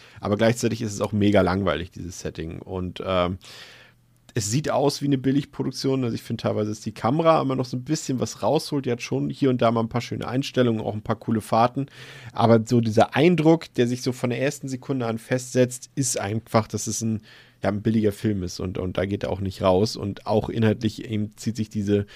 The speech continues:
ja, diese Langeweile einfach durch, ne? Das ist so, das ist ein bisschen schade, weil er, ich finde, er hat Elemente, die gut sind, zum Beispiel Fiona Dourif. Also ich finde zum Beispiel gerade, ähm, ich,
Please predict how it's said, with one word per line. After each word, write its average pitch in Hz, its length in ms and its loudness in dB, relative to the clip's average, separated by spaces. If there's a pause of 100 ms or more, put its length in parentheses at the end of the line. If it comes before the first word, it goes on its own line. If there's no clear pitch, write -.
(840)
ja, 101 180 4
diese 104 200 -2
Langeweile 92 640 4
einfach 82 280 -6
durch, 85 420 -6
ne? 104 180 -6
Das - 260 -10
ist - 120 -12
so, 104 440 0 (920)
das 135 220 -2
ist 120 120 -4
ein 147 40 4
bisschen 143 180 0
schade, 123 360 4
weil 117 120 8
er, 117 120 2
ich 127 100 -6
finde, 127 200 2
er - 20 6
hat 127 140 0
Elemente, 147 580 4 (1000)
die 143 320 2 (220)
gut 110 260 2
sind, 87 380 -4
zum 107 100 0
Beispiel 117 260 4
Fiona 95 380 4
Dourif. 80 480 -4 (360)
Also 101 160 0
ich 98 120 -2
finde 120 180 -2
zum 120 80 0
Beispiel 113 220 0
gerade, 110 320 6 (380)
ähm, 104 440 4 (480)
ich, 113 540 -6